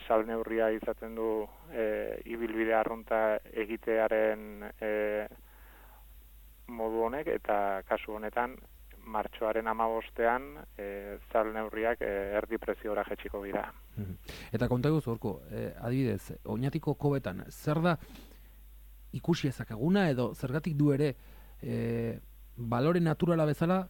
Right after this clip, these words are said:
Speaker 2: e, baita ere balore historikoa?
Speaker 1: Bai, e, en-, lehen aipatu berri dudan hori, lehoiaren ezurdura, e, oso hori hor ikusteko modua izango genukela, eta gero,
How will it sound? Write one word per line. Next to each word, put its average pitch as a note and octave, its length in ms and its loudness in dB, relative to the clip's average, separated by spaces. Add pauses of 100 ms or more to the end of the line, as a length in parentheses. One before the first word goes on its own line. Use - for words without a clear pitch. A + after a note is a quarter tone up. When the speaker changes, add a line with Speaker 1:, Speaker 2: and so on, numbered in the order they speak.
Speaker 2:
e, A2+ 160 -4
baita C3+ 360 2
ere C#3+ 200 2 (140)
balore A#2+ 320 2
historikoa? G#2+ 540 -4 (1400)
Speaker 1:
Bai, B2 260 6 (120)
e, A#2+ 140 4 (440)
en-, A#2+ 360 -10 (760)
lehen A#2+ 360 6 (340)
aipatu A#2 420 6
berri A2+ 220 6
dudan A2 320 4
hori, A#2 340 0
lehoiaren A2 720 2
ezurdura, G#2 720 0 (640)
e, G#2+ 300 -6
oso A2+ 360 -2
hori A2 180 -2
hor A2+ 240 0
ikusteko G#2+ 480 -4
modua G#2+ 360 -2
izango G#2+ 420 -4
genukela, A2+ 580 2
eta A2 200 2
gero, A2+ 320 6